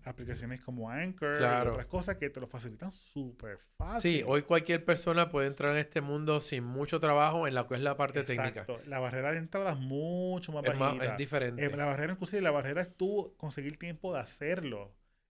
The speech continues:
Speaker 1: y
Speaker 2: Claro.
Speaker 1: prepararte para, para hacer un programa.
Speaker 2: Sí, el contenido. ¿Qué es lo que, de qué
Speaker 1: Ujú.
Speaker 2: quieres hablar? ¿Cómo lo vas a trabajar? Y, pero ya la parte, la
Speaker 1: Ujú.
Speaker 2: parte, eh, de equipo ya está,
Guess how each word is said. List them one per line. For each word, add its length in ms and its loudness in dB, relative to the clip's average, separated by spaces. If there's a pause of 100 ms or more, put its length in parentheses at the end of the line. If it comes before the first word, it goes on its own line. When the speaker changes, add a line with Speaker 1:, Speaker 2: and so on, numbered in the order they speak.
Speaker 1:
y 40 0
Speaker 2:
Claro. 220 4
Speaker 1:
prepararte 380 -2
para, 260 -4
para 140 -8
hacer 180 -10
un 80 -8
programa. 520 -8
Speaker 2:
Sí, 100 0
el 100 4
contenido. 640 0
¿Qué 100 0
es 20 4
lo 80 2
que, 80 -2
de 140 6
qué 60 2
Speaker 1:
Ujú. 60 -2
Speaker 2:
quieres 200 4
hablar? 280 6
¿Cómo 160 2
lo 80 6
vas 120 4
a 40 2
trabajar? 460 4
Y, 240 -2
pero 180 0
ya 140 0
la 100 0
parte, 640 2
la 100 -2
Speaker 1:
Ujú. 40 -8
Speaker 2:
parte, 840 0
eh, 60 -6
de 100 -6
equipo 420 -6
ya 140 -4
está, 840 0